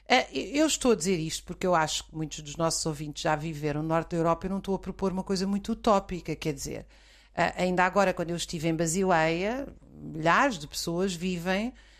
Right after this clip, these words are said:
em aldeias à volta de Basileia para onde se deslocam de bicicleta. Eh, e, portanto, não, não há isto na Dinamarca, isto na Suécia, portanto, há N países. Na Alema-, eu vivi na Holanda,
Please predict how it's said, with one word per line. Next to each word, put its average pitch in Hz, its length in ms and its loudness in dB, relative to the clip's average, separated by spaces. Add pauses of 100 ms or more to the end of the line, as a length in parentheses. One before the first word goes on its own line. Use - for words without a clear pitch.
(140)
em 180 140 4
aldeias 180 520 4
à 165 80 4
volta 160 320 0
de 156 80 -8
Basileia 165 680 2
para 202 280 -2
onde 226 140 0
se - 120 2
deslocam 220 480 4
de 214 80 -4
bicicleta. 220 960 2 (600)
Eh, - 180 -4
e, - 40 -4
portanto, - 520 0
não, 202 400 0
não 196 360 2
há 208 440 6
isto - 320 -4
na 170 140 0
Dinamarca, 214 680 2
isto - 160 -8
na - 60 -2
Suécia, 220 340 0
portanto, 160 200 -4
há 175 120 4
N 262 220 4
países. 170 920 -4
Na 165 220 4
Alema-, 185 380 4
eu 175 160 4
vivi 185 340 0
na 180 160 4
Holanda, 180 580 4